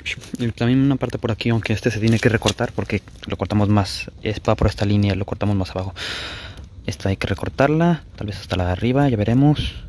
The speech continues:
En realidad creo que era una línea derecha, por eso quedó mal. <laughs> No sé qué pasó ahí. Vamos a ver. Bueno, este también hay que recortarlo más. Y recortar las partes de aquí que sobresalen. Y luego vamos a pasar a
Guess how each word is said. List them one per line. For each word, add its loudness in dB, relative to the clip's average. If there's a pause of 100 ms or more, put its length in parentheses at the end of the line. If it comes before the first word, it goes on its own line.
(300)
En -14
realidad 4
creo -2
que -2
era 4
una 4
línea 4
derecha, -2
por -2
eso -2
quedó -2
mal. -2
<laughs> -10
No 6
sé 0
qué -2
pasó 0
ahí. 0 (840)
Vamos -6
a -8
ver. -8 (1700)
Bueno, 2
este -6
también 6
hay 4
que 2
recortarlo 0
más. -2 (1500)
Y 6
recortar 2
las 2
partes -2
de 2
aquí 0
que 0
sobresalen. 2 (600)
Y 2
luego 4
vamos 4
a -2
pasar 2
a -2